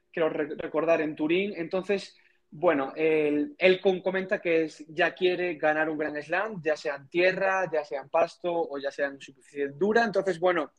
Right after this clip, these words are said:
en esta oportunidad tampoco, pero, pero bueno, como tú, como tú bien mencionas, eh, Shapovalov, pues, eh, es uno de los mejores tenistas del mundo, un tenista joven,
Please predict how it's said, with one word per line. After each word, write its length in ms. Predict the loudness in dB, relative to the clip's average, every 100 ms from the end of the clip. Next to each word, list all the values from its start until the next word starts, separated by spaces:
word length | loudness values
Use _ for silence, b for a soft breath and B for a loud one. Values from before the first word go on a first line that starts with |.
| _
en 140 | -4 -2
esta 180 | -2
oportunidad 540 | 0 0 0 4 4 4
tampoco, 680 | 0 2 2 4 4 -2 -6 _ _ _ _ _ _ _ _ _ _
pero, 220 | 2 2 4
pero 140 | 2
bueno, 200 | 2 0
como 200 | -4 -4
tú, 260 | -4 -4 _ _ _ -20 _
como 220 | -10 -4
tú 120 | -2
bien 200 | -2 -2
mencionas, 680 | -4 -2 0 0 -2 -6 -6
eh, 300 | -2 0 0
Shapovalov, 540 | -2 -2 0 2 0 0
pues, 420 | -2 -4 -8 -16 -14
eh, 160 | -14 -14 _
es 200 | -4 -2
uno 140 | 2 4
de 80 | 4
los 220 | 2 -2
mejores 380 | 0 2 2 0
tenistas 400 | -2 -2 -4 0
del 180 | 0 2
mundo, 360 | 0 2 2
un 140 | 0 -2
tenista 320 | -2 -2 -4
joven, 480 | 0 2 2 0